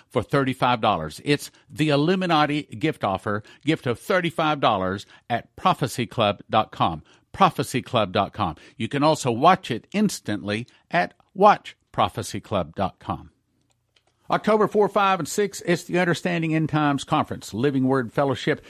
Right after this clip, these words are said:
Evansville, Indiana. Friday evening, six thirty, I'll speak on my seven seals, seven trumpets, seven vials chart. Saturday morning, ten A M, I'll speak on my Feast and Revelation Prophecies chart.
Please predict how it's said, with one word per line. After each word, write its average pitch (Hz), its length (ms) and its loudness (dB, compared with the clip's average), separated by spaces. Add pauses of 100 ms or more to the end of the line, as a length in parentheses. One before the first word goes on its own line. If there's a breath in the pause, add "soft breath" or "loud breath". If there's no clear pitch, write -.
Evansville, 151 600 -2
Indiana. 131 600 -2 (240 loud breath)
Friday 165 380 0
evening, 170 280 -2
six - 300 -6
thirty, 175 340 0
I'll 143 180 0
speak 170 380 -6
on 135 320 0 (160 loud breath)
my 120 120 -4
seven 180 380 -4
seals, 170 360 -4
seven 160 240 -2
trumpets, - 420 -6
seven 147 340 -2
vials 123 440 -2
chart. 160 340 -2 (260 loud breath)
Saturday 143 540 0
morning, 139 300 0
ten 147 240 -2
A 143 200 0
M, 170 200 -2 (180 loud breath)
I'll 120 220 -2
speak 143 360 -6
on 147 160 0
my 127 120 -2
Feast - 440 -6
and 143 200 -4
Revelation 143 560 0
Prophecies 135 640 -2
chart. 160 340 -2